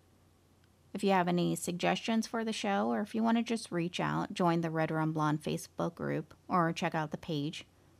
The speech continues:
I'm on Twitter. Just look for me at Blonde Red Rum. I'm also on Instagram.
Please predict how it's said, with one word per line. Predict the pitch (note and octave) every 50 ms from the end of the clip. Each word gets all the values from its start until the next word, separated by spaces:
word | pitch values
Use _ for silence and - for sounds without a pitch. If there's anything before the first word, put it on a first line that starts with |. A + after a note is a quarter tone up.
| - _ -
I'm | G3+ G3 F#3+
on | F3+ F3
Twitter. | - - - E3+ E3 D#3+ F3+ G#3 B3 B3 - _ _ _ _ _ _
Just | - F#3 F3 - -
look | F#3+ F3+ F3 -
for | - F3
me | F3 F3 E3+ F3+ - - -
at | F3 D#3+ D#3+ E3 - - -
Blonde | E3 - E3 D#3 D3+ D3 D#3 D#3
Red | C#3+ C#3 C3+ C3+
Rum. | C3+ C3+ C3 C3 E3+ G#3 - - _ _ _ - - _ _ _ _ _ _ -
I'm | G3 F#3
also | E3+ F3 - - F3
on | E3+ E3 D#3+
Instagram. | - - D#3+ D#3+ - - - - D#3 D3+ C#3+ D3 E3 A3+